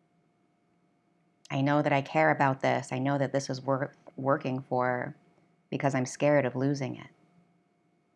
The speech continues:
But I haven't lost it. And I might or might not, but even if I do, I know I'm going to be fine."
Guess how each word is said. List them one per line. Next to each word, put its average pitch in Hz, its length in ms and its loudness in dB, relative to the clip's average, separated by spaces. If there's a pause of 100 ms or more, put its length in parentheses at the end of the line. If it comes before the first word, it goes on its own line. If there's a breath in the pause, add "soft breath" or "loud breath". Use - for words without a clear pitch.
(2000)
But 135 100 2
I 127 60 6
haven't 139 380 4
lost 120 360 -4
it. - 140 -20 (4000)
And 156 120 0
I 160 80 2
might 185 260 4
or 156 100 4
might 147 240 2
not, 147 400 2
but 135 120 0
even 151 220 0
if 143 160 0
I 127 120 2
do, 127 300 -2
I 135 180 0
know 127 480 -2
I'm 120 140 -10
going 120 340 -6
to - 80 -20
be 113 120 -10
fine." 117 540 -8